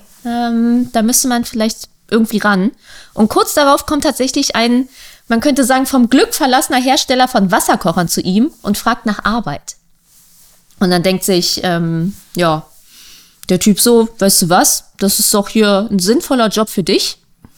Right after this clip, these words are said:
Und der Herr heißt Yoshitada Minami.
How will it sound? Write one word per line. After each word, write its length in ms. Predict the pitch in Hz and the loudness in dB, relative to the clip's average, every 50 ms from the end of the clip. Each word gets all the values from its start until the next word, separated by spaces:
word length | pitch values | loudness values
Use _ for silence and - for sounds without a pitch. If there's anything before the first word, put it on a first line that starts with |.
| _ - - - - - - - - - | _ -20 -20 -20 -20 -20 -20 -20 -12 -4
Und 340 | - - 214 214 214 208 - - | 0 2 4 4 4 2 0 -2
der 240 | 170 185 220 262 285 | -2 0 2 2 2
Herr 360 | 247 254 240 240 233 262 254 240 | 2 2 2 2 2 2 0 0
heißt 380 | 220 220 226 - - - - _ _ | 0 2 2 0 -2 -6 -10 _ _
Yoshitada 680 | - 202 160 - 262 220 - 247 240 240 240 226 220 - - | 0 0 0 0 0 -2 0 0 0 2 2 2 0 0 0
Minami. 560 | 208 214 233 214 190 165 160 160 170 226 330 | 0 2 2 2 2 0 0 0 0 -2 -4